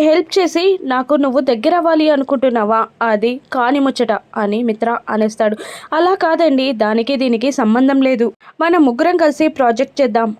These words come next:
అని లక్ష్మి అంటూ ఉంటుంది. "నాకు అవసరమే లేదు, నేను చెయ్యనే చెయ్యను" అని మిత్ర అనేస్తాడు. "అలా కాదు మిత్ర, ముగ్గురం కలిసి ఈ ప్రాజెక్ట్ చేద్దాం, ముగ్గురం కలిస్తేనే ఈ ప్రాజెక్ట్ ఫుల్ఫిల్ అవుతుంది" అని అర్జున్ అంటుంటాడు.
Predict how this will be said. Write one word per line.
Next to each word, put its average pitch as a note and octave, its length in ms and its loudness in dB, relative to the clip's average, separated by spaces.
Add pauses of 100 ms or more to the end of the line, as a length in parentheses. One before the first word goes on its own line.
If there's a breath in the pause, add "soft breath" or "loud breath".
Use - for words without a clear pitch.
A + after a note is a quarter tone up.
అని A3 340 0
లక్ష్మి A3+ 440 -2 (100)
అంటూ A3+ 240 2
ఉంటుంది. G#3+ 380 -2
"నాకు G#3+ 260 -2
అవసరమే A#3 500 0
లేదు, A3 340 0 (540 soft breath)
నేను B3+ 360 0 (160)
చెయ్యనే C4 460 0
చెయ్యను" A#3+ 380 0 (100)
అని A#3 260 0
మిత్ర A#3 460 -2
అనేస్తాడు. A3+ 420 -2 (180)
"అలా D4 220 0
కాదు D#4+ 300 0
మిత్ర, C#4+ 360 2
ముగ్గురం A#3 520 0
కలిసి C#4 520 0
ఈ C4+ 60 -2
ప్రాజెక్ట్ A#3+ 580 0
చేద్దాం, A#3 280 0 (100)
ముగ్గురం B3 380 2
కలిస్తేనే C4 600 0 (100)
ఈ C4+ 120 -2
ప్రాజెక్ట్ A#3 520 0
ఫుల్ఫిల్ C4+ 400 0
అవుతుంది" A#3+ 460 0 (160)
అని A3+ 260 -2 (320 loud breath)
అర్జున్ B3 340 -2 (140)
అంటుంటాడు. A#3+ 640 0